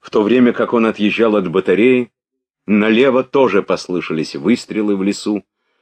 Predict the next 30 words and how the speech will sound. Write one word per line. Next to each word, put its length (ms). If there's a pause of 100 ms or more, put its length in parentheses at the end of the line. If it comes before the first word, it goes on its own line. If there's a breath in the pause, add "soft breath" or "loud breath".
(200)
и 100
так 220
как 140
было 200
слишком 460
далеко 360
от 140
левого 360
фланга, 500
чтобы 300
успеть 400
самому 520
приехать 540
вовремя, 560 (540)
князь 380
Багратион 680
послал 420
туда 300
Жиркова 640 (300)
сказать 500
старшему 640
генералу, 680 (360)
тому 260
самому, 500
который 420
представлял 680
полк 520
Кутузову 600
в 100
Браунау, 720